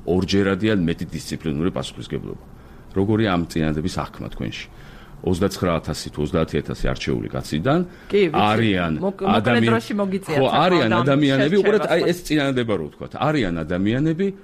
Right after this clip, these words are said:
Speaker 1: რომლებსაც აქვს ორმაგი დისციპლინური
Speaker 2: ხო, მე
Speaker 1: პასუხი.
Speaker 2: ველოდები კიდე მეტი ინფორმაციას
Speaker 1: ეს მეტი
Speaker 2: ამაზე.
Speaker 1: ინფორმაცია აღარ არის. და
Speaker 2: ხო.
Speaker 1: ამ მეტი ინფორმაციის დამატება დაგვჭირდა ჩვენ.
Speaker 2: კეთილი, მადლობა.
Speaker 1: რომ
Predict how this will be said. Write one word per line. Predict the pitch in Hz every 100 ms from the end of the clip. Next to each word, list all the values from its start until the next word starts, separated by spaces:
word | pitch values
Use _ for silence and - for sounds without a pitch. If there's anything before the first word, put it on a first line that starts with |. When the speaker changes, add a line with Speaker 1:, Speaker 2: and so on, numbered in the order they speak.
| -
Speaker 1:
რომლებსაც | - 101 120 151 160 139
აქვს | 107 117 -
ორმაგი | 87 98 104 120
დისციპლინური | 104 85 - - 80
Speaker 2:
ხო, | 151
მე | 196
Speaker 1:
პასუხი. | 220 269
Speaker 2:
ველოდები | 233 254 269 254 262
კიდე | 240 233
მეტი | 240 226 226
ინფორმაციას | 214 196 233 196 170 - 117 -
Speaker 1:
ეს |
მეტი | - 123 107
Speaker 2:
ამაზე. | 107
Speaker 1:
ინფორმაცია | 95 101 95 95
აღარ | 69 67 50
არის. | - - - - -
და | -
Speaker 2:
ხო. | -
Speaker 1:
ამ | 123
მეტი | 135 113
ინფორმაციის | 104 104 107 110 127 117
დამატება | 101 98 98 92 80
დაგვჭირდა | 69 67 - 58 67
ჩვენ. | 69 - 87 151 - - - - -
Speaker 2:
კეთილი, | 165 - 175 226
მადლობა. | 226 180 180 - 175
Speaker 1:
რომ | 269